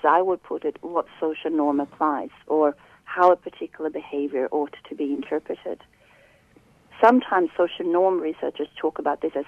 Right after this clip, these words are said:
schemata, uh, narratives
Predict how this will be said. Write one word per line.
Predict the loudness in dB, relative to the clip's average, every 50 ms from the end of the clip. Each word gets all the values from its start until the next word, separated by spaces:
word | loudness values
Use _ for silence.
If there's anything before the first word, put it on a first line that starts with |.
| -8 -10
schemata, | -6 -2 0 0 0 0 -2 -6 -6 -4 -4 -4 -4 -6 _ _ _ -20 -20 _ _ _ _ _ _ _ -6
uh, | -6 -6 -4 -4 -2
narratives | 2 4 6 6 8 8 6 6 4 2 -2 -2 -2 -2 -2 -4